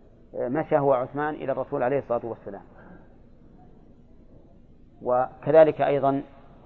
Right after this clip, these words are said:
له شواهد من الواقع، فإن إجابة الاثنين أقرب من إجابة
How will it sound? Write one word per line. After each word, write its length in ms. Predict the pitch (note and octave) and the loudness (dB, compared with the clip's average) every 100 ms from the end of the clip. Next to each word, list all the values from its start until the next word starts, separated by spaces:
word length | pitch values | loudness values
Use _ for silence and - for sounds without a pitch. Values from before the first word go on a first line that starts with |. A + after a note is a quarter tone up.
| - - - - - - - - | -20 -20 -20 -20 -20 -20 -20 -16
له 460 | - B2 C3 B2+ - - - | -8 -2 0 -2 -6 -12 -2
شواهد 360 | C3 C#3 A#2+ A#2+ | 4 4 2 -8
من 140 | B2 | -10
الواقع، 380 | A#2+ C3 C3 G#2 F2+ - - - - - - - - - - - - - - - - - - C#3 | -4 -2 -2 -6 -18 -20 -20 -20 -20 -20 -20 -20 -20 -20 -20 -20 -20 -20 -20 -20 -20 -20 -8 -4
فإن 540 | D3 D3 C#3+ C#3+ C#3+ - - - - - - - - - - | -2 0 0 0 0 -4 -14 -20 -20 -20 -20 -20 -20 -18 -12
إجابة 640 | A#2+ D3 D3+ C#3 C3 B2 - - | 2 6 8 6 2 -2 -4 -10
الاثنين 480 | B2+ B2 C#3+ E3 - - - - - - - - - - | -8 -4 0 0 -2 -16 -20 -20 -20 -20 -20 -20 -2 2
أقرب 360 | D3 C3 C#3 | 2 4 0
من 100 | C3+ | 0
إجابة 380 | B2 C3 C3 | -4 0 0